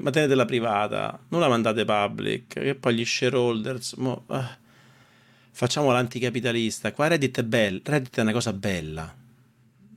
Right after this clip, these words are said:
Perché la mandate? Perché? Perché dovete fare soldi? Perché dovete fare la exit?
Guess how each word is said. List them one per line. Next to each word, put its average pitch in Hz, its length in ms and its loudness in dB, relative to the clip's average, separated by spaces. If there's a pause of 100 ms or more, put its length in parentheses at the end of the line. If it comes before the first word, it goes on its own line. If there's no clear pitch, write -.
(120)
Perché 127 300 0
la 95 120 2
mandate? 90 280 -2
Perché? 117 340 2
Perché 127 260 2
dovete 95 180 2
fare 90 140 -6
soldi? 82 340 -4
Perché 123 140 2
dovete 135 180 4
fare 104 160 2
la - 40 2
exit? - 600 -8